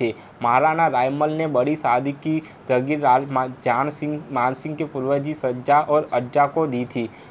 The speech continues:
भारतीय डाकधारा अठारह छः दो हज़ार सत्रह को जारी किया एक स्मारक डाक टिकट। जिस प्रकार हल्दी घाटी के युद्ध में महाराणा प्रताप का मुकुट पहनकर जाल मान सिंह ने अपने प्राणों की आहुति देकर वीर शिरोमणि महाराणा प्रताप के प्राणों की रक्षा की थी,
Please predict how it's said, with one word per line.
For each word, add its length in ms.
भारतीय 380
डाकधारा 520
अठारह 420
छः 240
दो 180
हज़ार 140
सत्रह 340
को 140
जारी 300
किया 240
एक 180
स्मारक 360
डाक 260
टिकट। 280
जिस 160
प्रकार 400
हल्दी 300
घाटी 320
के 140
युद्ध 400
में 60
महाराणा 480
प्रताप 380
का 80
मुकुट 380
पहनकर 520
जाल 320
मान 300
सिंह 300
ने 100
अपने 300
प्राणों 420
की 140
आहुति 480
देकर 400
वीर 240
शिरोमणि 560
महाराणा 480
प्रताप 420
के 80
प्राणों 380
की 160
रक्षा 360
की 200
थी, 240